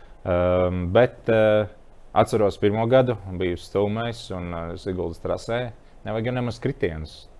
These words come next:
Tīri sakarīgs brauciens, varbūt, ā, nedaudz asāks pārējs. Un, ā, tobrīd jau man bija vienalga. Sēdos un braucu. Ja, Stūmu sēdos un braucu, bet, ā,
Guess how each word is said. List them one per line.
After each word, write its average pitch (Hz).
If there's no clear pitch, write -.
Tīri 104
sakarīgs 90
brauciens, 117
varbūt, 87
ā, 85
nedaudz 90
asāks 98
pārējs. 123
Un, 92
ā, 92
tobrīd 123
jau 104
man 113
bija 104
vienalga. 101
Sēdos 110
un 107
braucu. 107
Ja, 90
Stūmu 127
sēdos 123
un 110
braucu, 127
bet, 95
ā, 87